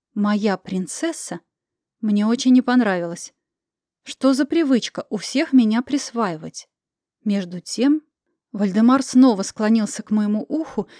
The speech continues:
и, видимо, желая совсем добить, произнёс: «Ты так одуряюще пахнешь, сладко, волнующе,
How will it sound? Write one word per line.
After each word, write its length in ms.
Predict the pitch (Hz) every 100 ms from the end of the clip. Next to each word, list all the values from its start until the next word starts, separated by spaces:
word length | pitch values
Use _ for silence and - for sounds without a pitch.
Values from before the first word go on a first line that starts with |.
| - -
и, 80 | 226
видимо, 340 | 233 214 208
желая 320 | 220 214 196
совсем 540 | - 196 - - 311 294
добить, 360 | 220 196 190
произнёс: 680 | - 240 233 220 170 - - _ _ _ _ _ _ _ _ _
«Ты 120 | -
так 300 | - 185 -
одуряюще 580 | 170 165 165 160 - 175
пахнешь, 680 | - 180 208 - 165 - - _
сладко, 680 | - - 156 175 180 - -
волнующе, 800 | 160 165 160 165 165 165 -